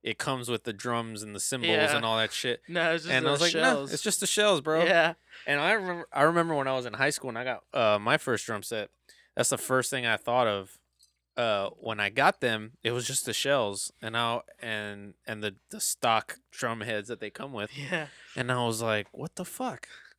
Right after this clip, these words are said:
Speaker 1: 'Cause I, you know, I was so excited to get
Speaker 2: Yeah.
Speaker 1: it, dude, 'cause I wanted to play it. But then I got them, and I had no stands, no
Speaker 2: No s-,
Speaker 1: cymbals,
Speaker 2: no s-, no
Speaker 1: n-,
Speaker 2: seat.
Speaker 1: no, no seat, no sticks, and I was just like,
Speaker 2: <laughs>
Speaker 1: "Damn."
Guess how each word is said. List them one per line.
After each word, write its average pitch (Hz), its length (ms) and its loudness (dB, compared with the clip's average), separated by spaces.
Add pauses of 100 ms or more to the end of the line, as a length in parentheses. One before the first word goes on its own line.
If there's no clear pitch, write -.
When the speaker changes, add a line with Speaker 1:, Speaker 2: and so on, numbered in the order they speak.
Speaker 1:
'Cause 147 180 2
I, 143 300 8
you 170 160 2
know, 147 100 6
I 143 60 8
was 151 140 6
so 180 220 6
excited 165 400 6
to 135 60 0
get 156 240 6
Speaker 2:
Yeah. 190 300 6 (180)
Speaker 1:
it, - 60 -6
dude, 165 100 4
'cause 180 140 6
I 165 80 12
wanted 196 320 12
to 139 100 6
play 262 300 8 (140)
it. - 100 -6 (320)
But 143 100 0
then 165 200 8
I 151 80 6
got 196 280 6
them, 180 360 6
and 135 540 6
I 123 60 8
had 123 160 8
no 123 160 4
stands, 139 800 0 (320)
no 117 160 -2
Speaker 2:
No 143 80 6
s-, 151 80 2
Speaker 1:
cymbals, 156 560 8
Speaker 2:
no 160 100 6
s-, - 280 -6 (100)
no 139 140 -10
Speaker 1:
n-, 156 60 -10
Speaker 2:
seat. 143 240 -8
Speaker 1:
no, 143 300 2
no 151 220 2
seat, 165 400 0
no 160 100 4
sticks, 165 520 2
and 143 100 0
I 139 80 2
was 135 80 -2
just - 180 -4
like, 127 240 4 (400)
Speaker 2:
<laughs> 214 800 -2
Speaker 1:
"Damn." 123 440 -6